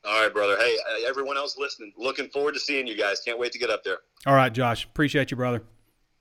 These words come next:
Speaker 2: All right, everybody. How great was that? Josh Pate just does a fantastic job covering college football all the way around.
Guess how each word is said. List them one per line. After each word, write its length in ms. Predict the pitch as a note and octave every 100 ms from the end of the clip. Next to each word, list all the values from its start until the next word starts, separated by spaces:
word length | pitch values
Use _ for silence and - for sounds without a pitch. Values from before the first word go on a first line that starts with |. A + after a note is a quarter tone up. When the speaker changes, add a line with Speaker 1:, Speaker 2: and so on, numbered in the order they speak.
| _ _ _ _ _ _ - G#4+ G#4+ - - G#4+ G#4+ - - G#4+ G#4+
Speaker 2:
All 80 | A2
right, 200 | A2 A2
everybody. 420 | G2 G#2 G#2+ G#2+
How 160 | G#2 B2
great 280 | A2 A2+ G#2+
was 140 | G#2
that? 360 | G#2+ G#2+ G#2+ F#2+
Josh 360 | B2+ B2+ B2+
Pate 440 | - A2+ A2 G#2+ -
just 240 | A#2 G2+
does 320 | A#2 A2 G#2+ G#2+
a 120 | G#2+
fantastic 800 | - A2+ G2+ - C#3+ C3 C3 A2+
job 420 | G#2+ G2+ G2+ G2+ - - - -
covering 420 | - B2+ A#2+ A2+ -
college 320 | D3+ C#3+ A#2+
football 480 | - A#2 A2 G#2+ G2+
all 160 | B2+ B2
the 60 | A#2
way 120 | G#2+
around. 420 | G#2+ G#2 G#2+